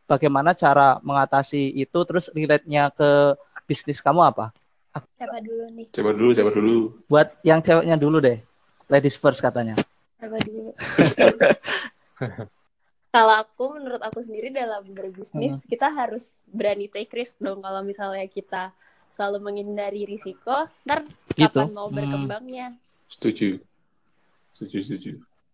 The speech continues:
Speaker 3: Kalau dari
Speaker 2: Oh,
Speaker 3: aku,
Speaker 2: kalau Mas Andi gimana?
Speaker 3: kan kebetulan aku juga, kebetulan juga se-, sedang mengurusi,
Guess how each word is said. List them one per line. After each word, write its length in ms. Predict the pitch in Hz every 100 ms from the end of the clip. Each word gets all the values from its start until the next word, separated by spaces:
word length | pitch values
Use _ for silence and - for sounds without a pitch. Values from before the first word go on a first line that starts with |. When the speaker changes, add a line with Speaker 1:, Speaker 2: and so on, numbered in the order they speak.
| _ _ _ _ _ -
Speaker 3:
Kalau 240 | - -
dari 240 | - 104 107
Speaker 2:
Oh, 80 | 107
Speaker 3:
aku, 80 | -
Speaker 2:
kalau 220 | 117 120 127 127 131
Mas 40 | 180
Andi 160 | 202 208
gimana? 320 | 185 175 165 160
Speaker 3:
kan 140 | 139 160
kebetulan 360 | - 104 120 123
aku 100 | 123
juga, 240 | 110 101 98 98 - _ _ _ _ _ _ _ _ -
kebetulan 320 | 98 - 107
juga 200 | 104 101 98
se-, 240 | - - -
sedang 340 | 104 98 98 98
mengurusi, 920 | 98 101 98 95 95 98 98 -